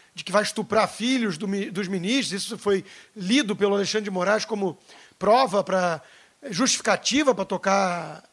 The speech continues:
o, o inquérito, dar legitimidade ao inquérito, o que é um espantalho, né? Ninguém diz que isso é permitido, mas pra isso já existe o devido processo legal.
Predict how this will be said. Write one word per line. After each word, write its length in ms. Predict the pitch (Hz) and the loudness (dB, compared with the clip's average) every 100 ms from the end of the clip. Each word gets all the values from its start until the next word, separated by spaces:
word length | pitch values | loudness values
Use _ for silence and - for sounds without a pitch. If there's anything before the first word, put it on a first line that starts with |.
| _ _ _ | _ _ _
o, 260 | 208 208 226 | -10 -8 -6
o 60 | |
inquérito, 440 | 175 143 214 262 170 | -8 -2 2 0 0
dar 120 | 196 | -2
legitimidade 580 | 190 170 196 180 196 185 | -2 -4 -8 -2 -2 -2
ao 60 | |
inquérito, 300 | 170 226 240 | -4 -4 -4
o 40 | 190 | -4
que 100 | 208 | -2
é 60 | |
um 120 | 208 196 | -2 -2
espantalho, 800 | - 190 170 175 226 294 175 - _ _ _ - | -6 -6 -6 0 0 0 -4 -10 _ _ _ -8
né? 220 | 185 208 | -4 -4
Ninguém 320 | 185 165 254 | -4 -4 -4
diz 240 | 185 214 | -4 -4
que 140 | - 202 | -4 -4
isso 200 | 190 165 _ _ _ _ - | -4 -6 _ _ _ _ -14
é 80 | |
permitido, 880 | - _ - 196 180 - 220 302 165 _ _ _ _ _ _ _ _ _ _ - - - | -14 _ 0 0 0 -2 -2 -2 -6 _ _ _ _ _ _ _ _ _ _ -20 -20 -4
mas 120 | 240 | -2
pra 160 | 269 277 | 2 2
isso 220 | 277 233 | 2 0
já 140 | 262 302 | 2 2
existe 420 | 202 220 294 277 | 2 2 2 0
o 40 | |
devido 320 | 285 247 269 | -4 -4 -6
processo 480 | 233 294 - 269 - | -6 -6 -4 -6 -4
legal. 380 | 294 240 233 196 | -6 0 0 -2